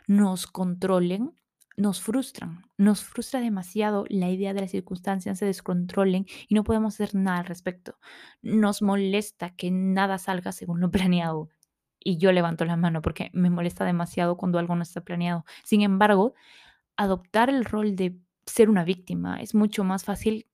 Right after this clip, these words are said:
que encarar la situación y hacerle frente con valentía, con osadía. Simplemente encararla, creo que ya es un gran paso para decir, "No, aquí hay algo más, hay algo más que es mi responsabilidad". Y con esto, la verdad es que,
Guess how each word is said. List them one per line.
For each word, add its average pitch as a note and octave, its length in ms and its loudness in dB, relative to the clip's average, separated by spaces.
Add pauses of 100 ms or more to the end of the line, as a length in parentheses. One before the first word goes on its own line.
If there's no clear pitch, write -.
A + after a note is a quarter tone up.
que G#3+ 80 2
encarar F#3 480 -2
la G3 120 -4
situación F3+ 680 -4
y F#3+ 100 0
hacerle G3 300 2
frente F3+ 600 -2
con E3+ 140 -2
valentía, E3+ 560 0
con F3 180 -4
osadía. F3+ 540 0 (220)
Simplemente G4 440 -2
encararla, F#3 880 0
creo F#3+ 180 0
que F#3+ 120 -6
ya F#3 200 -2
es F#3 180 -4
un F#3+ 320 0
gran F3+ 380 0
paso F3+ 280 -4
para F3 160 -6
decir, F#3 260 -2 (560)
"No, F3+ 460 6 (800)
aquí F#3+ 640 0
hay F#3 220 2
algo F3+ 260 -2
más, E3+ 440 -4
hay G3 200 0
algo F#3+ 240 -4
más F3+ 300 -6
que - 180 -16
es - 220 -20
mi F3+ 220 -8
responsabilidad". - 800 -18 (1000)
Y G#3+ 60 -10
con A3+ 220 -4
esto, C#4+ 300 -2
la B3 120 0
verdad F#3+ 180 -2
es F#3 80 -14
que, A#3+ 220 -6